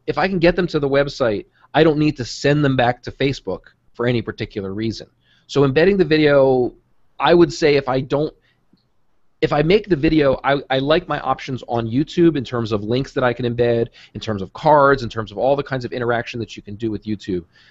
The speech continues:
Facebook doesn't have it yet, so my instinct is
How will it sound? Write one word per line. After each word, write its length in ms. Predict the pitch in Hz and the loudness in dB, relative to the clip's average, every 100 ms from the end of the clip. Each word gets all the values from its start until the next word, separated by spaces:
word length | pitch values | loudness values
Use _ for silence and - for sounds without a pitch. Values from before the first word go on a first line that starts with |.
| - | -2
Facebook 300 | 151 156 151 | 0 0 -2
doesn't 220 | 139 131 | -2 -2
have 260 | 117 120 135 | -2 0 0
it 100 | 160 | 2
yet, 320 | 175 175 - _ _ - | 2 2 -2 _ _ -20
so 320 | - 147 127 | -2 4 4
my 160 | 123 120 | 4 2
instinct 540 | 143 147 - 127 117 | 0 -2 -4 -4 -2
is 260 | 117 107 | -2 -2